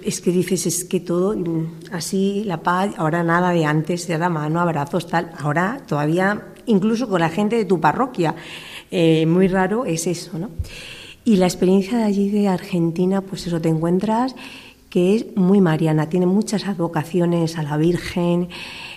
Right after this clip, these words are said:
eh, y hay muchas peregrinaciones, eh, hay, el rosario allí se vive, se reza, pero también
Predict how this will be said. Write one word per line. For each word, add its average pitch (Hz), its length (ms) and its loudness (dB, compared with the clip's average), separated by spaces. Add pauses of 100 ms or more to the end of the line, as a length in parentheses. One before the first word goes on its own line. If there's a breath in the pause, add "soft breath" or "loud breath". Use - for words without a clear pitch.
(120 loud breath)
eh, 170 500 2
y 208 80 0
hay 185 100 4
muchas 165 300 -2
peregrinaciones, 170 1600 2 (580 loud breath)
eh, 180 280 -6
hay, 190 580 4
el 180 140 4
rosario 202 440 0
allí 208 480 0 (160)
se 160 200 -2
vive, 190 460 4 (760)
se 156 220 0
reza, 233 500 0
pero 170 200 0
también 175 480 2